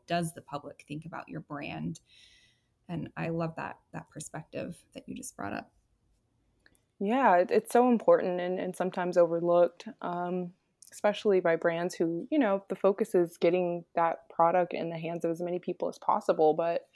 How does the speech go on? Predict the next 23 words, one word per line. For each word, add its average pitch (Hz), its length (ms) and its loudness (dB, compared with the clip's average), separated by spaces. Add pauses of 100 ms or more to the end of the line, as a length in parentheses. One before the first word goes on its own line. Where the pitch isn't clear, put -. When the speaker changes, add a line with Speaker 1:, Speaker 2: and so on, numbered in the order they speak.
(340)
Speaker 2:
the 196 100 2
best 185 260 4
relationships 170 680 2
are 170 140 0
ones 170 440 -4
where 160 120 2
you 165 500 0 (500)
solicit 175 540 0
and 170 160 -4
give 165 200 0
feedback, - 720 -4 (320)
you 175 120 -2
know, 165 280 0
and, 156 140 -2
and 175 120 -4
have 170 280 2
a 175 60 0
conversation 165 800 -6
with 165 160 -4
your 170 160 2
audience. 170 640 -4
And, 170 360 -8
um, 170 300 -12